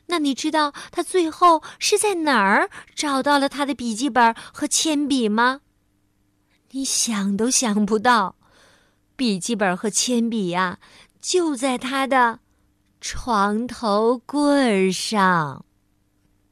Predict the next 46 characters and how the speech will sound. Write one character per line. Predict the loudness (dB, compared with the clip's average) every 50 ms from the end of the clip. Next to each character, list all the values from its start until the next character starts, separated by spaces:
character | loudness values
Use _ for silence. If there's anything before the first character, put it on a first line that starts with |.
| _ _ _ _ _ _ _ _ _ _ _
哎 | -4 -2 0
呀， | 0 0 -2 -4 -6 -6 -4
这 | -2 -2 0
个 | 0 -2
整 | -2 -2 -2 0
理 | 0 -2 -2
小 | -2 -2 -4 -4 -4
姐 | -4 -4 -4 -4 -2
呀， | -4 -4 -6 -6 -8 -10 -12 -10
她 | -10 -8
是 | -8 -6 -6
一 | -6 -6
个 | -6 -4 -4
爱 | -4 -2 -4
整 | -4 -4 -2 -2 0
理 | 0 0 0
东 | -2 -2 -2 0 0 -2
西 | -2 -2 -4 -2
的 | -2 -2 -4 -6 -10 -18 -20 -20
很 | -12 -6 -4 -2 -2
勤 | -2 -4 -4 -2 0 0 0
快 | -2 -4 -6 -6 -6 -4
的 | -2 -2
人， | -2 -2 -2 -4 -4 -6 -8 -12 _ -20 -20 -20 -20 -20 _
可 | -12 -8 -6 -4
是 | -4 -4 -4 -4 -2
呢， | -2 -2 0 -2 -2 -4 -6 -10 -16 -12 -6
美 | -4 -2 -2 -2
中 | -2 -2 -2 -2 -2
不 | -2 -6
足， | -8 -8 -8 -6 -4 -4 -4 -4 -6 -8 -12 -18 -20 -20 -20
她 | -16 -14 -10
的 | -8 -8 -8
记 | -6 -6 -6 -6 -4 -4 -4
忆 |
力 | -4 -4 -4 -4 -4
实 | -6 -8 -10 -10 -8
在 | -6 -6 -6
是 | -6 -8 -10 -12
太 | -14 -16 -14 -12 -8 -6 -4 -4 -4
差 | -6 -8 -10 -12 -10 -8 -6 -4 -4 -4
了。 | -6 -8 -10 -12 -14 _ _ _ _ _ _ _ _ _ _ _ _ _ _ _
不 | -12 -10 -8
过 | -4 -2 -2
呀， | -2 -2 -2 -4 -6 -8 -10 -14 -20 -20 -20 -20 _ _
她 | -14 -10 -8 -6 -6 -6 -8 -8